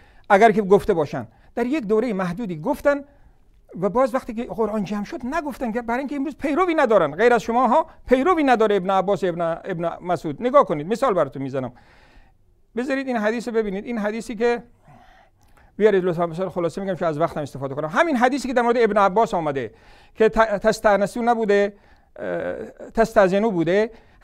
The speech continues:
در همین کتاب اومده و اونم ذهبی گفته صحیح که حضرت علی شراب خورده، رفته، عرضم به حضور شما که اینا خودش نگاه می‌کنه، میگه حضرت علی خودش روایت می‌کنه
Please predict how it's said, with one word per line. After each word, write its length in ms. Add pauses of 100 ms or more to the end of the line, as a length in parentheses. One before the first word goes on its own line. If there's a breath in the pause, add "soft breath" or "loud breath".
(160)
در 120
همین 340
کتاب 360
اومده 320
و 60
اونم 640
ذهبی 320
گفته 220
صحیح 260
که 100
حضرت 320
علی 180
شراب 320
خورده، 480 (500 soft breath)
رفته، 320
عرضم 520
به 60
حضور 220
شما 300
که 300 (140)
اینا 160
خودش 280
نگاه 220
می‌کنه، 520
میگه 160
حضرت 260
علی 140
خودش 260
روایت 240
می‌کنه 360